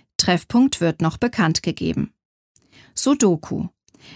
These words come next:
Das japanische Logikrätsel erlernen und Techniken verbessern mit Bodo Hildebrandt. Jeden zweiten Mittwoch von vierzehn Uhr dreißig bis sechzehn Uhr im Saal des Bürgerinstituts.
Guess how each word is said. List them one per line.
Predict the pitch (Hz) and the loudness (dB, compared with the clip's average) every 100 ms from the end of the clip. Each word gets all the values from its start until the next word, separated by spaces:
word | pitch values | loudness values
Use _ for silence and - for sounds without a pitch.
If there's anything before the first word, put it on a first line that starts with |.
| - | -6
Das | - 180 - | 0 2 2
japanische | 156 - 175 220 262 285 | 0 0 2 4 4 4
Logikrätsel | 247 175 175 220 - 214 214 196 | 4 4 2 0 2 2 2 0
erlernen | - 151 170 170 202 233 262 - - | 0 0 2 2 4 4 2 -4 -8
und | - 277 | 2 4
Techniken | 285 277 - - - 156 | 4 2 2 0 0 -2
verbessern | 170 160 165 - 185 214 233 | 0 0 2 2 4 2 2
mit | 285 - | 0 0
Bodo | - 160 160 220 | -2 0 2 2
Hildebrandt. | 226 175 156 - 123 123 - _ _ - - - | 4 4 2 -4 -4 -4 -6 _ _ -20 -20 -10
Jeden | - 247 294 349 | 2 4 4 2
zweiten | - 160 156 147 | 2 2 2 2
Mittwoch | 160 170 - 262 - | 2 0 0 0 0
von | - 175 | 0 0
vierzehn | - 170 - - | 2 0 0 0
Uhr | 143 | -2
dreißig | - 151 160 208 254 277 | -2 -2 2 2 2 -2
bis | - 165 | -2 0
sechzehn | - 151 - - 156 | 0 0 -2 -2 -2
Uhr | - 180 196 208 - _ | 0 2 2 0 -6 _
im | 269 285 | 4 6
Saal | - 160 165 | 4 2 2
des | 226 - | 2 2
Bürgerinstituts. | - 165 160 156 156 - 165 - - - - | 2 0 0 -2 -2 -2 -4 -6 -6 -2 -4